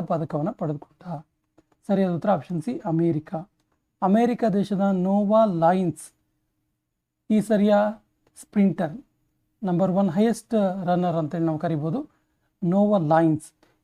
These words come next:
ಈ ನೋವಾ ಲಾಯಿನ್ಸ್ ಇದಾರಲ್ಲ, ನೈನ್ ಪಾಯಿಂಟ್ ಸೆವೆನ್ ನೈನ್ ಸೆಕೆಂಡ್‌ಗೆ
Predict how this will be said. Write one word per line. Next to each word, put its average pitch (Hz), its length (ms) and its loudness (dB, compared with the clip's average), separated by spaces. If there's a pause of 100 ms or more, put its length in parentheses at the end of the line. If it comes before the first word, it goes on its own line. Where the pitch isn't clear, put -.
ಈ 226 60 4
ನೋವಾ 233 340 6
ಲಾಯಿನ್ಸ್ 220 460 4
ಇದಾರಲ್ಲ, 190 360 0
ನೈನ್ 202 340 0
ಪಾಯಿಂಟ್ 262 520 -2 (1160)
ಸೆವೆನ್ 202 480 2
ನೈನ್ 196 340 4 (280)
ಸೆಕೆಂಡ್‌ಗೆ 175 520 -2